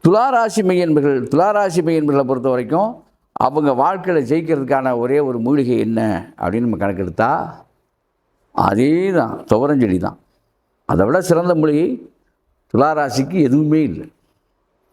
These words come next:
துவரஞ்செடிக்கு காப்பு கட்டி அஷ்ட திக்கு, எட்டு திக்குலையும்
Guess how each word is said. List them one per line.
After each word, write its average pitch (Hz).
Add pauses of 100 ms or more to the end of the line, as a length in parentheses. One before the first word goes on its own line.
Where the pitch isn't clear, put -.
(560)
துவரஞ்செடிக்கு 196
காப்பு 160
கட்டி 156 (580)
அஷ்ட 135
திக்கு, 160
எட்டு 135
திக்குலையும் 135